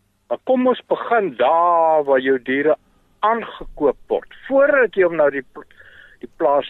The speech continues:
toe bring of daai vroulike of manlike dier,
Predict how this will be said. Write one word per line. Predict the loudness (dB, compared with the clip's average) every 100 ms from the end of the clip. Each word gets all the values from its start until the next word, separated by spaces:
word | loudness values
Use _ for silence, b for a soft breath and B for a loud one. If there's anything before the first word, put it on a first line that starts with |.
| -6
toe | -8
bring | -2 -2 0 -4
of | -8 _ _ _ _
daai | -2 2 2 0 -2 -2
vroulike | 0 2 0 0
of | -2
manlike | -2 -4 -2 -2 -2 -6 -2
dier, | -4